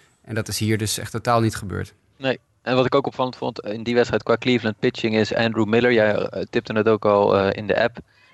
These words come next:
Speaker 2: Eh, geen goed seizoen en was ook in deze wedstrijd eigenlijk niet zijn, eh, zijn,
Speaker 1: Nee.
Speaker 2: zijn beste ka-, eh, vorm. En ze probeerden ook een beetje Trevor Bauer in deze serie eigenlijk op een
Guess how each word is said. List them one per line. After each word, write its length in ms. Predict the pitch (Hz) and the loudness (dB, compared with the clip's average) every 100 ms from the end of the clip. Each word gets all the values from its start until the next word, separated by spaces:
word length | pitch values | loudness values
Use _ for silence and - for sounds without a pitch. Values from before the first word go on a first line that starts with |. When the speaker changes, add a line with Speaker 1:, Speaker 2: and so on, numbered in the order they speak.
| _ | _
Speaker 2:
Eh, 100 | 131 - | -8 -4
geen 220 | - 135 | -2 0
goed 200 | 135 131 | 0 0
seizoen 340 | 117 113 123 113 | 2 2 2 2
en 100 | 110 | 2
was 160 | 110 | 2
ook 100 | 110 | 0
in 60 | 107 | 2
deze 240 | 113 107 | 2 4
wedstrijd 480 | 107 104 - 101 98 | 4 2 0 0 2
eigenlijk 360 | - 104 98 104 | 0 0 -4 -8
niet 140 | 113 | -10
zijn, 280 | - 104 101 | -6 -4 -2
eh, 160 | 92 92 | 0 -2
zijn, 360 | - - 92 92 - | -4 -8 -10 -12 -16
Speaker 1:
Nee. 280 | - - 92 | -16 -10 -4
Speaker 2:
zijn 140 | 101 | 0
beste 260 | 98 123 127 | 2 0 0
ka-, 180 | 117 117 113 113 110 110 110 | 2 2 4 4 4 4 4
eh, 60 | |
vorm. 320 | - 113 113 - - - | 2 2 2 -4 -20 -10
En 120 | 110 | -6
ze 80 | 117 | -2
probeerden 500 | 127 127 135 127 117 | 0 4 4 6 4
ook 120 | 110 | 0
een 80 | 120 | 0
beetje 500 | 120 120 117 113 - | 0 2 2 2 0
Trevor 260 | - 117 110 | -2 -2 2
Bauer 280 | 123 135 113 | 2 2 0
in 60 | |
deze 240 | 107 107 104 | -2 -4 -4
serie 360 | 135 123 107 | -4 -2 -2
eigenlijk 400 | 107 123 110 - | -2 -2 -4 -6
op 200 | 113 - | -6 -6
een 200 | 110 101 | -10 -14